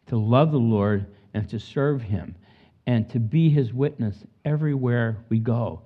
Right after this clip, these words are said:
in everything we do. It's not a matter of us, you know, like these churches that are telling, "Oh, you come to our church and blessings gonna fall down from heaven.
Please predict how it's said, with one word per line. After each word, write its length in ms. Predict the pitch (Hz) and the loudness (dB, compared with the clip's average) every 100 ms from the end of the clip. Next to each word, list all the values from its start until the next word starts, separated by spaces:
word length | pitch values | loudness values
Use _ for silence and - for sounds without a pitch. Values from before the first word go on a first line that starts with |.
| _ _ | _ _
in 180 | 117 - | -2 2
everything 760 | 156 160 160 127 - 123 113 98 | 2 2 2 -2 -2 0 0 0
we 160 | 110 107 | 0 0
do. 360 | 110 104 78 - _ _ _ _ | 0 -2 -6 -16 _ _ _ _
It's 100 | - | 0
not 180 | 190 175 | 2 2
a 40 | |
matter 360 | 143 143 147 143 | 2 2 2 0
of 120 | 127 | 2
us, 180 | 127 - - _ _ - | -2 -2 -18 _ _ -4
you 80 | |
know, 180 | 175 160 - - | -2 -2 -4 -4
like 280 | 131 127 - _ _ - | -4 -4 -8 _ _ -2
these 280 | 156 196 196 | 4 4 2
churches 500 | - 175 170 123 110 | -4 -4 -4 -6 -4
that 100 | 107 | -4
are 40 | |
telling, 240 | - 156 - - 262 | -2 -6 -6 -4 2
"Oh, 100 | 294 | 4
you 140 | 185 | 2
come 240 | - 196 | 2 2
to 60 | 165 | 4
our 160 | 208 214 | 4 0
church 400 | - 185 165 156 | -4 -4 -4 -2
and 180 | 123 | -2
blessings 400 | 147 190 196 156 - | 0 -2 -4 -8 -8
gonna 140 | 180 - | -16 -6
fall 220 | 156 165 | -2 0
down 280 | 160 160 165 | 0 -2 -2
from 140 | 147 | -2
heaven. 380 | 110 156 160 151 | -2 0 0 -2